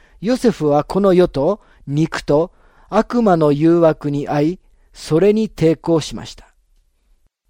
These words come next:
主イエスはこの世と肉と悪魔の誘惑に遭い、主は勝利を収められました。十六番目、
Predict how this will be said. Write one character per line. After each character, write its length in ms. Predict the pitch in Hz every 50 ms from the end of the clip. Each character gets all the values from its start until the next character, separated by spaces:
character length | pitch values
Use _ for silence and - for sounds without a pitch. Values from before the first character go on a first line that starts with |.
| _ _ _ _ _ _ - - - - - _
主 340 | - - - - 226 254 202
イ 200 | 165 190 185 208
エ 80 | 226 214
ス 200 | - - 160 151
は 240 | 143 143 156 180
こ 220 | - - - 190 214
の 140 | 220 220 208
世 140 | 214 208
と 380 | - - 156 143 151 190 202 - - - -
肉 400 | 147 156 165 175 - - - -
と 320 | - - 143 156 160 - _ _
悪 320 | - 202 220 - - 202 190
魔 160 | 170 156 151
の 180 | 151 147 143
誘 220 | 139 147 170 170 165
惑 320 | 165 165 156 147 - 151
に 180 | 143 143 143 143
遭 100 | 143 139
い、 240 | 131 151 185 185 - _ _ - _
主 240 | _ - - - 226
は 280 | 208 175 170 190 190 - _ _ _ - -
勝 380 | - - - 247 254 240 196
利 140 | 165 160 165
を 180 | 190 208 170 147
収 180 | - - 156 147
め 180 | 160 180 175
ら 120 | 143 135 123
れ 80 | 110
ま 120 | 101 87 85
し 80 | -
た。 220 | - - - _ _ _ _ _ _ _ _ _ _ _ _ _ _ _ _ _ _ _ _ _ _ _ _ _ _ - -
十 220 | - 165 165 160
六 260 | 151 151 - - 151
番 220 | 143 151 139 131 120
目、 180 | 120 117 -